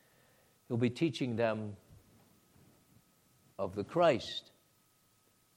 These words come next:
of another mount, even greater than this one.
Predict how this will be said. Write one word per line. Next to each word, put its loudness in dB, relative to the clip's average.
of 6
another 4
mount, 4
even -2
greater 0
than -10
this -6
one. -16